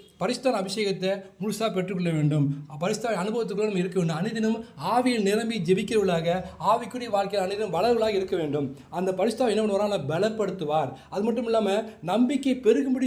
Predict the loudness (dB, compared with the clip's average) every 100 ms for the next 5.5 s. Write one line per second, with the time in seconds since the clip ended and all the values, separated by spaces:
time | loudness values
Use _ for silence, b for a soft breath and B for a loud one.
0 | 0 0 0 -2 -4 -6 B -6 -4 -2
1 | 0 0 0 -2 0 2 2 0 -4 -12
2 | -8 -6 -4 0 0 0 -4 -4 -2 -2
3 | -2 -4 -2 -4 -2 -2 0 -2 -4 B
4 | -12 -4 -2 -2 2 6 6 4 0 2
5 | 2 2 2 0